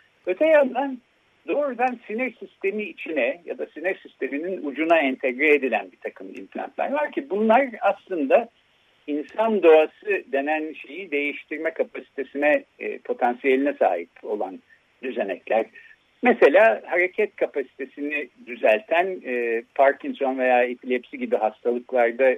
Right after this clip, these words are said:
kullanılan bir takım beyin implantları var. Duyuları düzelten ya da geliştiren implantlar var. Yani,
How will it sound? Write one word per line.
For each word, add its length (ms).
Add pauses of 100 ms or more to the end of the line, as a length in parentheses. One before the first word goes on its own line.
(120)
kullanılan 600
bir 100
takım 420
beyin 200
implantları 680
var. 180 (1000)
Duyuları 680 (340)
düzelten 580
ya 120
da 60
geliştiren 600
implantlar 720
var. 140
Yani, 520